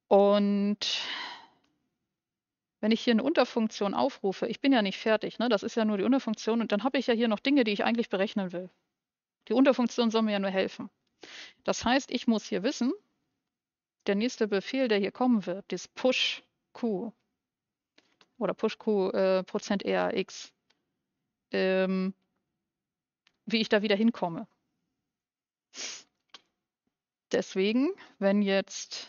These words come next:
beispielsweise die hundert mein Call-Befehl ist,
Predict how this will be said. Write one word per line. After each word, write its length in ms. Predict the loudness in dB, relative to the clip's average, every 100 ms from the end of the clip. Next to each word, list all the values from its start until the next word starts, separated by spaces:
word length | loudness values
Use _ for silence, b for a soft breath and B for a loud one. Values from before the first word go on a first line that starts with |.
| -10
beispielsweise 1300 | -4 -4 0 -2 -2 -2 0 0 -2 -4 -4 -4 -8 b _ _ _ _ _ _ _ _ _ _ _ _ -6
die 80 | 2
hundert 560 | 6 6 4 -2 -6 -16 _
mein 200 | -2 -2
Call-Befehl 760 | 0 2 2 2 -2 -2 -2 0
ist, 380 | 0 -2 -10